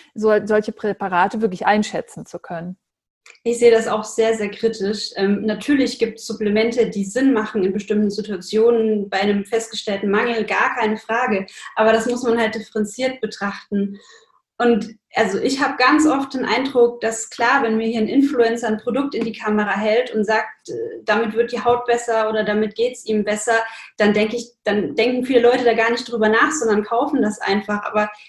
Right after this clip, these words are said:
Speaker 2: also was ich wirklich auch im Handel manchmal für Dosierungen sehe, wenn ich eben selber so ein bisschen mehr Hintergrundwissen dazu habe, das, ähm, ja, <laughs> sehe ich relativ kritisch, ja.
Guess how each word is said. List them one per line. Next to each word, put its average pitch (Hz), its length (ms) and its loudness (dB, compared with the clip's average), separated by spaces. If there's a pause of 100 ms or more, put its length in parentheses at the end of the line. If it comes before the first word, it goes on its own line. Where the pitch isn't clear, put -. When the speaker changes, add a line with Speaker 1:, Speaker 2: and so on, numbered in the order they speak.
(200)
Speaker 2:
also 208 200 2
was 240 160 4
ich 214 160 -2
wirklich 262 460 -2
auch 208 240 -4 (160)
im 202 260 0
Handel 294 400 6
manchmal 240 320 0
für 220 140 -6
Dosierungen 220 680 0
sehe, 240 640 2 (220)
wenn 214 340 0
ich 233 120 -2
eben 233 140 4
selber 254 320 4
so 233 60 -2
ein 214 60 -2
bisschen 247 240 -2
mehr 214 100 2
Hintergrundwissen 214 800 -2
dazu 196 300 -6
habe, 208 340 0 (480)
das, - 380 -6
ähm, 202 480 2
ja, 180 440 2
<laughs> - 80 -12 (480)
sehe 247 120 4
ich 247 140 0
relativ 262 440 2
kritisch, 202 520 -6
ja. 214 220 -14